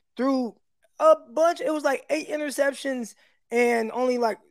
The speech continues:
so many touchdowns. It started to get a little weird. And then you get a new offensive coordinator, and then now people are like, "Oh, he's gonna get traded. He's this, he's that." And it's like, "Wow, how quick you can go from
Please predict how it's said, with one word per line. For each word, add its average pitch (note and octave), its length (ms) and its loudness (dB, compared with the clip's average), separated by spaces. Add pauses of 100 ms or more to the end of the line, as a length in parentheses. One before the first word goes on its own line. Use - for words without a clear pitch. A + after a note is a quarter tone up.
so C4+ 180 4
many B3 220 -4
touchdowns. G3 560 -2
It A3+ 100 -4
started C#4 300 2
to A#3 60 -10
get C4 140 0
a B3+ 40 -4
little B3+ 180 0
weird. G#3+ 340 -2 (400)
And F#3+ 80 0
then A#3 120 6
you A#3+ 60 4
get A#3 120 4
a A3+ 60 6
new B3 180 4
offensive A#3+ 240 0
coordinator, C#4+ 520 4
and - 140 -4
then A#3+ 200 0
now D4 320 2 (360)
people C4+ 220 -2
are A#3+ 40 4
like, A3+ 100 2
"Oh, C#4+ 160 4
he's G3+ 160 -6
gonna G#3+ 160 0
get B3+ 160 -2
traded. C#4+ 400 2
He's G3 200 -6
this, G#3+ 160 0
he's B3 200 -6
that." D4 240 4
And G3+ 80 -2
it's G#3+ 100 -2
like, F#3+ 140 -4
"Wow, A#3 240 0 (240)
how C#4 220 -2
quick - 300 -8
you G#3+ 120 -12
can G3+ 160 -12
go G#3+ 180 -2
from F#3+ 320 -6